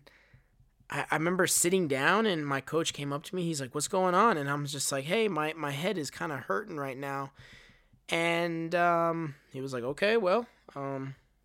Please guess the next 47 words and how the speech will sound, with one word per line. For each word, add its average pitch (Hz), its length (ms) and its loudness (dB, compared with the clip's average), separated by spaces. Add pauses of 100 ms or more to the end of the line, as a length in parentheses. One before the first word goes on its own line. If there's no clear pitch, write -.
(160)
let's - 140 -8
go 131 100 -6
back 151 220 0
to 147 100 -6
staging, 180 600 -2
just 131 200 -12
get 143 200 -6
you 147 60 -12
checked 135 280 -6
out, 156 240 -6
and 147 220 -8
we'll 135 100 -8
go 135 120 -10
from 139 200 -12
there." 151 180 -8 (800)
I - 40 -8
was 143 100 -8
like, 143 100 -8
"Okay." 196 360 -2 (880)
And 190 680 4
then 190 140 0
basically 254 500 2
got 214 520 4
ready 311 380 6
and 185 260 2
went 185 200 8
out 220 220 10
for 214 100 0
my 196 120 6
semifinal 196 640 4
match, 185 380 4
and, 170 340 0
um, 170 420 4 (1300)
I 151 60 2
don't 233 120 10
really 277 180 8
remember 262 280 8
much 262 200 8
from 202 140 2
my 180 120 6
semifinal 165 540 2
match. 147 340 0
My 147 160 0
head 170 220 2
was 170 160 -2
throbbing, 202 600 4
and 156 240 -2